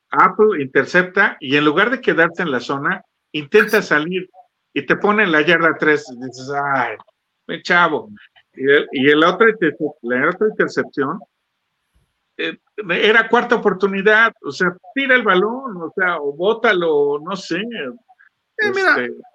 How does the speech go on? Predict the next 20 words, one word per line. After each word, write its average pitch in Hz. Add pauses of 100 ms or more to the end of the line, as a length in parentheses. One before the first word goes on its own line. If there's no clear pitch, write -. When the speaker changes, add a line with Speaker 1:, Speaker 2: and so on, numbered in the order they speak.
(340)
Speaker 2:
de 175
la, 226
de 214
las 247
dos 320
entiendo, 185
porque 135
tú 165
eres 190
un 196
jugador 175
y 143
dices, 131
"Voy 165
por 143
más", - (100)
¿no? 214 (240)
Speaker 1:
Ah, 139
dale. 101 (320)
Speaker 2:
Pero, 160